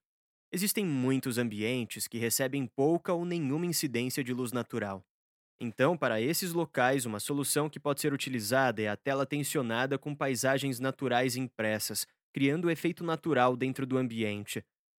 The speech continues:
Veja a imagem na página do post. O efeito visual proporcionado pela tela na imagem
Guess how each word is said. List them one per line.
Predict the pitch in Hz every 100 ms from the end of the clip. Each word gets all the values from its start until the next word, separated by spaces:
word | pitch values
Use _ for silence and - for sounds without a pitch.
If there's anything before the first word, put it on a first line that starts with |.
| _
Veja | 165 202
a | 214
imagem | 143 131 127 110
na | 107
página | 101 135 127 131
do | 117
post. | - 110 107 - - - _ _ _ _ -
O | 131
efeito | 131 135 139
visual | 143 131 127 117
proporcionado | 113 113 120 117 143 117 127 131
pela | 131 117
tela | 110 139 143 139
na | 120
imagem | 110 113 127 113 110